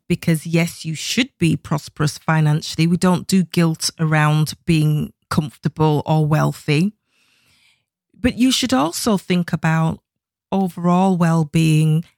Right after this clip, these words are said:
happiness with your family members, happiness with yourself,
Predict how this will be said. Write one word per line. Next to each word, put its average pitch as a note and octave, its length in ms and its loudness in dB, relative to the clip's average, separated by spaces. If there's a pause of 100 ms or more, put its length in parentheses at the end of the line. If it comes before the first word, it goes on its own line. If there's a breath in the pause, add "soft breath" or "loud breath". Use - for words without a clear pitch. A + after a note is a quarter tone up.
(100)
happiness E3+ 580 -4
with E3 180 -4
your D3+ 140 0
family G3+ 480 0
members, F#3+ 560 0
happiness A3+ 460 -2
with F#3+ 120 -4
yourself, G#3 920 0